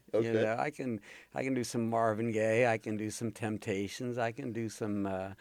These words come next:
Speaker 2: Smokey Robinson.
Speaker 1: You ever play at Boogies?
Speaker 2: Yeah, I play at the, uh, at the, at the Spaceland Boogie every year.
Speaker 1: Where's
Speaker 2: And then
Speaker 1: that?
Speaker 2: I, the, the spring, the Come and Take a Boogie.
Speaker 1: I don't know what that is.
Speaker 2: That, that's
Speaker 1: <laughs> Just kidding.
Speaker 2: <laughs> yeah.
Speaker 1: I'm just teasing.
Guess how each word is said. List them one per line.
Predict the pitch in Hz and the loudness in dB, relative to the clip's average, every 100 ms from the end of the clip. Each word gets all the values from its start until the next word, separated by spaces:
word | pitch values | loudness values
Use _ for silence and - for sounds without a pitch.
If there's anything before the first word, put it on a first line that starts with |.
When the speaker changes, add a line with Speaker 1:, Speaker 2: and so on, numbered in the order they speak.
| - - | -20 -16
Speaker 2:
Smokey | - 131 113 110 104 | -6 0 0 0 -2
Robinson. | 104 95 92 95 - 113 | 0 0 0 -4 -4 6
Speaker 1:
You | 151 | 6
ever | 170 | 8
play | 190 180 | 6 6
at | 143 | 8
Boogies? | 170 175 220 - - - - - - _ _ - | 6 6 0 -6 -14 -20 -20 -20 -20 _ _ 4
Speaker 2:
Yeah, | 220 277 | 4 6
I | 440 113 | 2 4
play | 147 170 | 8 8
at | 185 | 8
the, | 202 190 | 4 6
uh, | 196 196 180 143 | 6 4 2 4
at | 165 - | 4 4
the, | 180 175 - | 0 0 -2
at | 156 | -2
the | 156 | 0
Spaceland | 156 - 170 208 - 165 139 123 | -2 2 0 0 0 2 2 2
Boogie | 131 135 143 | 2 4 2
every | 139 143 | 4 2
year. | 147 226 196 82 80 _ _ _ 123 | 2 2 0 -4 -8 _ _ _ 4
Speaker 1:
Where's | 131 | 8
Speaker 2:
And | 151 | 8
then | 165 | 10
Speaker 1:
that? | |
Speaker 2:
I, | 160 147 - - - - 147 | 8 6 0 -14 -12 -6 0
the, | 143 147 143 135 | 4 6 6 6
the | 143 135 135 135 131 127 113 - | 6 8 6 6 4 2 -2 -10
spring, | - - 185 160 - _ 123 | -6 -2 0 0 -4 _ -2
the | 127 | -2
Come | - 160 156 | 0 2 2
and | 139 | 4
Take | 156 151 | 2 2
a | |
Boogie. | 90 90 76 - - | -2 -4 -6 -10 -4
Speaker 1:
I | |
don't | 98 95 | 0 0
know | 90 | 0
what | |
that | 87 - | -2 -12
is. | - _ - - | -18 _ -18 2
Speaker 2:
That, | 139 139 | 4 6
that's | 147 143 - | 4 4 4
Speaker 1:
<laughs> | |
Just | 143 - | 4 4
kidding. | - 147 123 110 135 | 6 6 8 6 4
Speaker 2:
<laughs> | 127 | 4
yeah. | 117 131 | 8 10
Speaker 1:
I'm | |
just | 139 151 - | 10 8 6
teasing. | 214 285 247 277 262 | 10 12 12 12 12